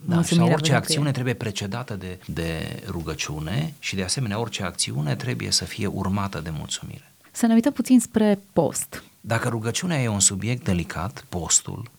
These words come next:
Speaker 1: la momentul la care noi vorbim, cum și aici, postul este și mai delicat. Pentru că,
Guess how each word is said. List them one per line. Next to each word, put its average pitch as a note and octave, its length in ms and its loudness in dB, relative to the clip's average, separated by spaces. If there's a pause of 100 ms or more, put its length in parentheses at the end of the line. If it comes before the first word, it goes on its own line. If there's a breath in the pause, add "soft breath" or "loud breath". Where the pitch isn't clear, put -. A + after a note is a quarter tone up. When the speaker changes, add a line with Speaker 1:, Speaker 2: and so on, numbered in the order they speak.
(140)
Speaker 1:
la F#2 180 -2
momentul G2 400 -2
la F2+ 100 -2
care E2+ 220 -2
noi F2 220 0
vorbim, - 420 -4 (340)
cum C#3+ 320 -2
și - 160 -8
aici, - 560 -6
postul A2+ 420 -4
este A#2 280 -4
și - 180 -4
mai D2 140 -6
delicat. - 540 -12 (340)
Pentru F#2 320 -6
că, E2+ 380 -6